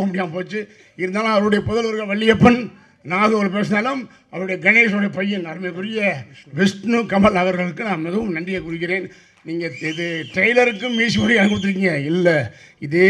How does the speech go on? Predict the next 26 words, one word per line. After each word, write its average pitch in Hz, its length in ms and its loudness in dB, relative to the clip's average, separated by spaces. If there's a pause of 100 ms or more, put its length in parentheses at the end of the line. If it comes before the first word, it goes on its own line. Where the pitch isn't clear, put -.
(220)
தியேட்டர்ல 185 500 2
இந்த 156 160 -2
படம் 180 200 4
release 175 280 2
ஆகணும், 151 320 -4 (320)
நான் 185 240 2
இங்க 170 160 0
வந்து 185 140 -4 (100)
பார்க்கணும். 170 480 0 (340)
அந்த 190 120 0 (100)
படம் 214 400 -2
நிச்சயமா 254 300 -4 (100)
பெரிய 269 160 -2 (140)
படம். 185 180 -8 (200)
ஆனா 254 120 2 (140)
நூறு 311 240 0
நாள் 302 180 2
சொல்லிக்கலாம், 254 480 -2 (640)
இப்பெல்லாம் 190 280 -4
கிடையாது. 180 240 -6 (1120)
ஒரு 165 180 -2
சைபர் 202 220 2
அடிச்சிருக்கு, 170 360 -2 (960)
பத்து 156 220 -4
நாள் 190 180 2
தான், - 160 -6